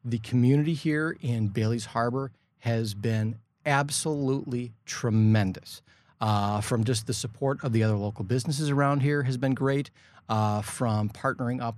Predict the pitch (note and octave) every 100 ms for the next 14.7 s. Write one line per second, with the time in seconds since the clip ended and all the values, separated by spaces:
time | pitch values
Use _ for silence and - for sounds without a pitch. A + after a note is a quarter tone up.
0 | - A2 A2 A2 B2+ A2+ A2 G2+ G2 -
1 | A#2+ A2+ F#2 A2 A2 - B2 B2 - -
2 | _ G2+ G2 A2 A2 A2 - A2 G#2+ G2+
3 | A#2 A2+ G#2 G#2+ A2 G#2+ G#2 G2+ - A#2
4 | G2+ A#2 A2 - _ - - A2+ G#2 F#2+
5 | F2+ A1+ - - - - G#2+ A#2 A#2 A2
6 | A2+ A#2 A2 A2+ G#2+ - A2+ G#2 G2+ G2+
7 | G#2 G#2+ - A2 G#2 - G#2+ - - -
8 | G#2 B2 G2 - - E3+ D#3+ - - -
9 | G#2 G#2+ G#2 C#3 C3+ - A2+ G2 G2 D#3+
10 | D#3+ - D3+ C#3+ C3+ A2 - _ - A#2
11 | A2+ B2 A#2+ G#2+ G#2+ A2 C#3 B2 - D3+
12 | A#2+ B2 A#2+ A2+ A#2+ A#2+ A#2 A2 G#2+ B2
13 | B2+ C3+ C3 A#2 C3+ - A2 G#2+ G#2 G2
14 | - A2 B2 A2 C3+ C#3+ -